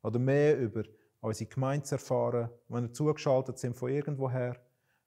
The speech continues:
dann meldet euch doch per E-Mail, wo auf unserer Homepage w w w f e g bindestrich guemligen punkt c h angegeben ist. Nehmt mit uns Kontakt auf, wir würden uns freuen,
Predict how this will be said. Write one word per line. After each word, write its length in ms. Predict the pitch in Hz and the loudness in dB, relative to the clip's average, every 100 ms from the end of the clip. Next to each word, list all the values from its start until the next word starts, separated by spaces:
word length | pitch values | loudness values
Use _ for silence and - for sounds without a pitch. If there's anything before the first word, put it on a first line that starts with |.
| _ | _
dann 320 | 120 123 117 - | 0 0 -4 -2
meldet 400 | 123 120 131 123 | 2 2 2 2
euch 160 | 117 | 2
doch 480 | 113 107 - - _ | 0 -2 -4 -20 _
per 180 | 107 113 | -6 -4
E-Mail, 640 | 147 160 147 135 135 127 131 - | -4 -2 2 4 2 0 -6 -6
wo 420 | 107 110 110 - | 2 4 2 -2
auf 160 | 107 98 | -8 -4
unserer 340 | 104 101 101 | -4 -2 -2
Homepage 540 | 117 127 127 123 113 - | 0 -2 -2 -4 -4 -2
w 200 | 104 101 | -2 0
w 120 | 101 | 0
w 320 | 107 120 123 - _ _ _ _ | 0 0 -2 -10 _ _ _ _
f 220 | 113 117 127 | -4 -2 -2
e 60 | |
g 220 | 120 113 110 | 0 0 0
bindestrich 760 | 107 107 104 - 104 101 - | -2 -2 -4 -6 -6 -6 -8
guemligen 720 | - 101 104 131 131 127 117 | -6 -2 0 0 -2 -2 -4
punkt 340 | - 92 - - | -6 -10 -8 -2
c 160 | 123 | 0
h 280 | 127 123 135 | 2 2 2
angegeben 440 | 135 135 123 117 | 2 2 2 2
ist. 220 | 117 - - _ _ | -2 -6 -16 _ _
Nehmt 260 | 123 147 143 | -2 0 0
mit 100 | 131 | 0
uns 160 | 120 | 0
Kontakt 540 | - 117 - 107 - - | 0 -6 0 0 0 -6
auf, 180 | 101 110 | -6 -4
wir 140 | 107 | -4
würden 180 | 107 101 | -4 -2
uns 140 | 101 | -4
freuen, 420 | - 98 98 98 | -4 -2 0 0